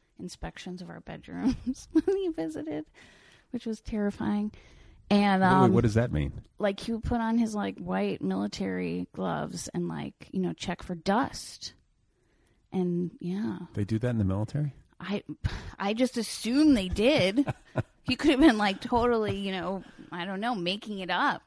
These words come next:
Speaker 1: But he, um, and he was,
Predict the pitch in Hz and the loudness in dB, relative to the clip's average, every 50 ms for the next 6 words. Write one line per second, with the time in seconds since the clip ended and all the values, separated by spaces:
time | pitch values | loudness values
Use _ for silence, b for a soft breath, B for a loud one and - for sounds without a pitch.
0 | - - - 190 175 175 165 - _ b b b b b b b b b b b | -16 -10 -4 -2 0 0 -2 -4 _ b b b b b b b b b b b
1 | b b b b _ _ - - 214 214 214 208 202 196 185 180 180 175 170 170 | b b b b _ _ -12 -8 -6 -4 -2 0 0 2 2 2 0 0 -4 -6
2 | 170 165 - - - - - _ _ - - _ _ _ _ _ _ _ _ _ | -8 -8 -12 -16 -20 -20 -20 _ _ -20 -20 _ _ _ _ _ _ _ _ _
3 | _ _ _ _ _ - 269 285 302 330 370 427 440 466 440 - - - | _ _ _ _ _ -2 2 4 4 4 4 2 2 2 2 0 0 -12